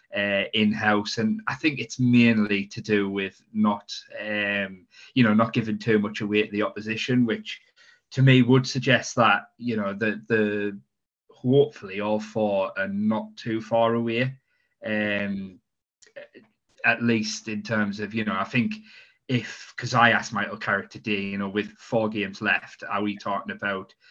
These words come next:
the end of the season for any of these players? And he, he, he kind of said that's, you know, too drastic at this stage. It's too early to, to say something like that. So, you know, to me, we're not, t-, we shouldn't be talking about long-term injuries for any of them, because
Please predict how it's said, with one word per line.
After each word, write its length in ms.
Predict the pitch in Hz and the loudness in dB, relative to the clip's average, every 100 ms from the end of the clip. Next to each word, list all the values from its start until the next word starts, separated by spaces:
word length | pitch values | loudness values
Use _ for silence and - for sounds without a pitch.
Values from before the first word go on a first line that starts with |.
| _ _ | _ _
the 140 | 107 107 | 0 2
end 180 | 104 98 | 2 -2
of 60 | |
the 80 | 92 | -8
season 480 | - 104 107 113 107 | -4 0 0 0 -2
for 120 | 113 | 0
any 200 | 110 110 | 0 2
of 40 | |
these 200 | 107 107 | 0 0
players? 480 | - 113 110 113 107 | -4 -2 2 2 0
And 80 | 101 | -6
he, 80 | 98 | -6
he, 220 | 85 107 | -6 -6
he 120 | 110 | -6
kind 240 | 107 117 107 | -4 -2 -2
of 60 | |
said 240 | - 101 107 | -6 -8 -8
that's, 340 | 98 - - _ - - | -10 -12 -20 _ -20 -12
you 120 | 110 98 | -8 -8
know, 60 | |
too 240 | - 107 104 | -6 -2 -2
drastic 500 | 107 101 - 113 110 | -2 -4 -6 -10 -10
at 140 | 101 | -10
this 160 | 104 - | -8 -10
stage. 360 | - 101 98 | -8 -4 -4
It's 200 | 104 107 | -6 -12
too 260 | - - 101 | -10 -6 -4
early 280 | 101 104 - | -2 -2 -4
to, 280 | 101 104 104 | -4 -2 -4
to 180 | - | -8
say 220 | - 107 107 | -8 -4 -4
something 400 | 107 104 113 107 | -4 -6 -4 -2
like 220 | 107 107 | 0 0
that. 200 | 113 - | -4 -6
So, 360 | 117 107 104 - - - - | -2 0 0 -6 -20 -16 0
you 100 | 110 | 0
know, 80 | |
to 160 | 104 117 | 2 0
me, 200 | 117 110 | 0 2
we're 140 | 110 | 2
not, 360 | 110 113 113 - _ _ _ | 2 2 0 -2 _ _ _
t-, 160 | - 139 | -12 -10
we 140 | 110 107 | -6 -6
shouldn't 360 | - 113 110 | -4 -2 -2
be 100 | 107 | -2
talking 320 | 107 104 - | -2 -2 -2
about 240 | 98 98 95 | -4 -4 -4
long-term 480 | 98 98 117 101 101 | -4 -4 -2 -2 -2
injuries 400 | 101 101 95 - | -4 -4 -8 -6
for 160 | 101 | -2
any 180 | 98 98 | 0 -2
of 120 | 92 | -6
them, 160 | 95 90 | -12 -12
because 380 | 92 - 101 | -14 -12 -14